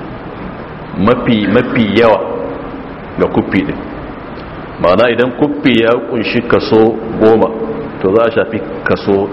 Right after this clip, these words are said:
takwas. To, in ka shafi bangaren kaso takwas cikin goma, to, wannan shafar ta yi.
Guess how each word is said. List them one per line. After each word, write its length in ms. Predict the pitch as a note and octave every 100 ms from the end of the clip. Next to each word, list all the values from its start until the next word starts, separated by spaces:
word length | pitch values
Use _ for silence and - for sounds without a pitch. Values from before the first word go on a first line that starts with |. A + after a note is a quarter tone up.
| -
takwas. 320 | A2+ - - - - - - - - - - - - - - - -
To, 120 | -
in 60 | G#2
ka 100 | C3+
shafi 260 | C3 A#2 A#2+
bangaren 440 | A#2 A#2+ B2+ A2+
kaso 220 | G2+ - -
takwas 260 | B2 A2+
cikin 220 | - B2 A2+
goma, 380 | C#3 C3+ G2 -
to, 80 |
wannan 200 | F#2 F#2 A2
shafar 280 | G2+ F#2+ F2
ta 100 | F#2
yi. 100 | D2+